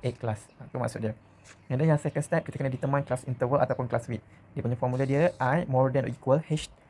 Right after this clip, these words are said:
minus L. H tu highest value, minuskan dengan lowest value,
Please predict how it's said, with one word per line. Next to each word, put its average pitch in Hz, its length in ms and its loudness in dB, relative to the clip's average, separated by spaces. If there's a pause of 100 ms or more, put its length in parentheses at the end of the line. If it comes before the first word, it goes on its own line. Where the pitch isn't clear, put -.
(100)
minus 127 400 0
L. 117 160 0
H 131 240 -6
tu 160 80 -2
highest 127 320 -2
value, 131 320 0 (320)
minuskan 127 400 -2
dengan 123 160 0
lowest 123 240 0
value, 117 320 0